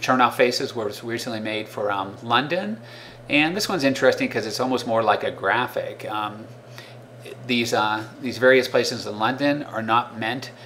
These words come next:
to represent exactly where they are in London, but they're, they're concentric circles, maybe showing how far they are from the, uh, from the London average in the middle here. In this case here, the, um,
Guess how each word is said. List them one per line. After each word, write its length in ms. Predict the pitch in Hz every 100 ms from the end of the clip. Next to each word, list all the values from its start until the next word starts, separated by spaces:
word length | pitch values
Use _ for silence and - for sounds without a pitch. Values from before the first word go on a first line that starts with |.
| - -
to 120 | 120
represent 540 | 117 117 110 113 98
exactly 420 | 95 101 107 -
where 180 | 110 104
they 120 | 92
are 220 | - 107 139
in 120 | 156
London, 400 | 156 165 165 160
but 140 | 123
they're, 320 | 127 117 110 -
they're 140 | 110
concentric 600 | 104 110 - 135 127 -
circles, 640 | - 127 120 107 95 101 104
maybe 180 | 101
showing 300 | 101 107 101
how 120 | 98 107
far 220 | 110 98
they 100 | 98
are 140 | 101
from 220 | 98 104
the, 160 | 98 98
uh, 180 | 95 98 - - -
from 160 | 117
the 60 | 110
London 340 | 104 110 107
average 500 | 110 101 101 98 95
in 80 | 101
the 80 | 95
middle 320 | 95 95 104
here. 440 | 117 107 107 - - - - - - -
In 160 | - 120
this 160 | 139 -
case 300 | 127 107 -
here, 460 | 147 156 151 143 - - -
the, 220 | 123 117
um, 340 | 110 104 107